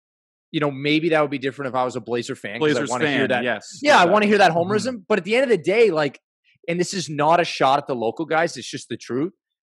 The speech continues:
Speaker 1: Mike Breen is going to be better than whoever your, whoever your broadcast team is, period, end of story. So to me, it becomes like, who would I rather listen to? You know,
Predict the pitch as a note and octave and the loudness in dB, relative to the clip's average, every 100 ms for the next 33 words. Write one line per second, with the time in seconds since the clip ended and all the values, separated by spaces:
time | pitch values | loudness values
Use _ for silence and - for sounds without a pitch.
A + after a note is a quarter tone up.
0 | _ _ _ B2+ D#3 A3 E3 F3+ G#3 G3 | _ _ _ 2 4 4 0 -2 0 -2
1 | D3+ - C3 D3+ D#3 D#3+ D3 C#3+ C#3+ D3+ | -4 -6 -4 0 0 -2 -8 -2 0 2
2 | C#3 B2+ B2+ B2+ - _ _ D#3 F3+ - | 2 0 -2 -4 -14 _ _ -8 -8 -2
3 | E3 F3 F#3+ F#3 D3+ D#3 E3 E3 D#3 D#3 | 2 2 2 0 0 0 2 2 0 -4
4 | - _ _ _ _ _ - C3+ D#3 F#3 | -12 _ _ _ _ _ -6 0 2 2
5 | E3 C#3+ C#3+ D#3 C3 - A#2 F#2+ - C#3+ | 2 4 2 2 -2 -4 -12 -12 -8 -6
6 | C#3 C3 A#2 - B2+ G#2+ E2+ _ _ _ | -4 -4 -8 -8 -6 -6 -8 _ _ _
7 | _ _ - F3+ E3 F3 A#3+ G3+ F3 - | _ _ 0 0 0 -4 0 0 -2 -2
8 | E3+ D#3+ D3+ C#3 - _ _ _ _ _ | -4 -2 -2 -4 -6 _ _ _ _ _
9 | _ _ - F#3 F#3 D#3+ C3 C#3 C#3+ C3+ | _ _ -6 -2 0 -2 0 0 0 -2
10 | B2 A2+ C3+ - B2 G#2+ - - F#2+ - | -6 -6 -8 -8 -12 -14 -16 -14 -14 -14
11 | _ _ _ _ _ _ C3+ B2+ | _ _ _ _ _ _ -6 -4